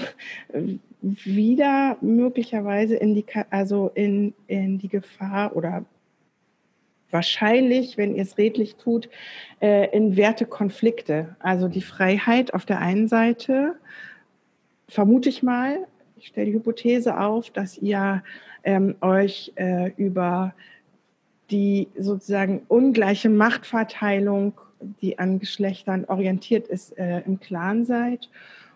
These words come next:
Und dann ist ja die spannende Frage, wie balanciert ihr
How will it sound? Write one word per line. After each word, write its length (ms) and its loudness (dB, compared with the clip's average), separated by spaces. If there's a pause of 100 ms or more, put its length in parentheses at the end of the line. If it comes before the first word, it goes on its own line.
(100)
Und 220 2 (160)
dann 480 4
ist 180 -4
ja 100 -2
die 120 -4
spannende 500 0
Frage, 680 -2 (1300)
wie 600 4 (600)
balanciert 840 0
ihr 360 0